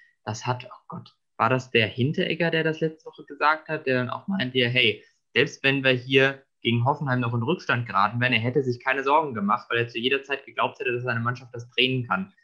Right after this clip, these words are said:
Und da spricht dieses pure Selbstbewusstsein raus und auch diese, dieser Ansatz,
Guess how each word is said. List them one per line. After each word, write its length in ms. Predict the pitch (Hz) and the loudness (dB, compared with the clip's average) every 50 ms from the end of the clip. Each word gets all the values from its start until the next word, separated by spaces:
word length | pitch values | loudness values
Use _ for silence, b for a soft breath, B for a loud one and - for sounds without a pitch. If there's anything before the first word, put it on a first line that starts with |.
| b b _ | b b _
Und 100 | 196 - | -8 -6
da 120 | - - | -4 -4
spricht 360 | - - - - 156 156 - - | -6 -4 -2 0 0 0 0 -2
dieses 280 | 127 123 123 120 - | -2 -2 -2 -6 -8
pure 280 | - - 190 196 185 165 | -6 -2 0 2 2 2
Selbstbewusstsein 800 | - 160 170 170 - _ 135 117 139 135 - - - 107 104 101 | 2 0 0 0 -4 _ -6 -4 -4 -4 -4 -6 -6 -6 -6 -4
raus 340 | - 98 104 123 139 139 135 | -2 0 0 2 0 -2 -4
und 140 | 127 127 | -10 -6
auch 260 | - 127 131 131 - _ | -4 -4 -4 -4 -6 _
diese, 320 | - 127 123 127 123 123 120 | -6 -6 -4 -2 0 0 0
dieser 280 | 120 117 120 113 - | 2 2 2 0 0
Ansatz, 480 | - 143 160 165 170 165 170 165 - | 0 -2 0 2 2 2 2 0 -6